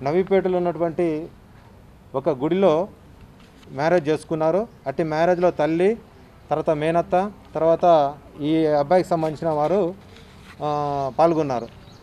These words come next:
తర్వాత ఇంటికి వద్దనే భార్యాభర్తలు ఇరవై రోజుల పాటు ఉంటే, తల్లి మనసులో దురుద్దేశం పెట్టుకోవడం వల్ల,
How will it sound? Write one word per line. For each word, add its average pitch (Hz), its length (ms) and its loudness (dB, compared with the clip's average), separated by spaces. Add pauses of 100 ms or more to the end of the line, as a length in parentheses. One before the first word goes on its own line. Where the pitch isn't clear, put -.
(1160)
తర్వాత 190 640 2 (1040)
ఇంటికి 175 320 2
వద్దనే 185 520 2
భార్యాభర్తలు 165 720 2
ఇరవై 160 240 2
రోజుల 165 280 2
పాటు 160 280 0
ఉంటే, 185 360 0 (920)
తల్లి 185 560 4 (480)
మనసులో 175 420 0
దురుద్దేశం 170 520 0
పెట్టుకోవడం 165 500 0
వల్ల, 160 340 0